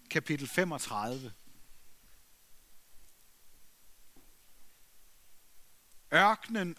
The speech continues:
og det tørre land skal glæde sig. Ødemarken skal juble og blomstre. Den skal blomstre som rosen,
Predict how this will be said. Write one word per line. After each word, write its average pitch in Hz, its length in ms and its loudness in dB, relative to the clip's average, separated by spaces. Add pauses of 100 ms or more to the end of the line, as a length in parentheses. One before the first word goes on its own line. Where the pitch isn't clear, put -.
og 165 120 8
det 165 120 2
tørre 165 440 6
land 143 260 6
skal - 240 -2
glæde 120 400 2
sig. 101 220 -6 (1000)
Ødemarken 156 840 10
skal - 200 2
juble 156 520 2
og 123 120 2
blomstre. 131 600 2 (720)
Den 139 120 2
skal - 180 2
blomstre 170 640 4
som 151 240 0
rosen, 135 600 -2